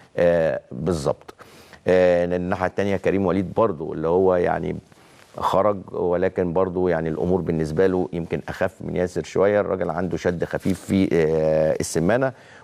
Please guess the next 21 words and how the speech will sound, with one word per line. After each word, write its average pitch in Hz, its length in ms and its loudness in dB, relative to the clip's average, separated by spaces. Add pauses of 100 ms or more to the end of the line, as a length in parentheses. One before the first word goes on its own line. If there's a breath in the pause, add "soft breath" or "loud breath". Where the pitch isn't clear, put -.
وإن 95 340 0
شاء 82 240 0
الله 87 260 2
الراجل 87 380 0
يبقى، 85 380 0 (400 soft breath)
آه، 85 240 2
راجع 87 320 2
في 87 380 -4
أسرع، 82 540 0
آه، 78 220 0
وقت. - 380 -6
ألف 95 160 -2
مبروك 87 340 -4
للنادي 87 460 0
الأهلي، 104 260 2
وأكيد 90 300 -4
هيبقى 82 220 -2
معانا 82 220 -2
الكابتن - 280 -6
مختار 101 340 0
وهنتكلم 87 680 -2